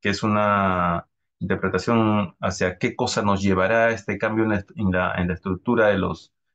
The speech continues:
de los P G H, de los principios generales de higiene del Codex, con respecto a las normativas.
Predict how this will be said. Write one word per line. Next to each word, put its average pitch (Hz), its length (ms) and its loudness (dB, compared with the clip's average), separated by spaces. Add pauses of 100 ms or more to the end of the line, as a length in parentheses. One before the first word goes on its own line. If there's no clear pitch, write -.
(180)
de 92 80 2
los 87 160 -2
P - 140 0
G 107 220 2
H, 110 400 0 (200)
de 87 180 -2
los 87 240 -4
principios 104 420 -4
generales 101 260 0
de 98 40 0
higiene 110 380 -2 (340)
del 90 160 -4
Codex, 113 520 0 (340)
con 98 180 0
respecto 104 480 0
a 107 40 4
las 98 240 0
normativas. 92 960 0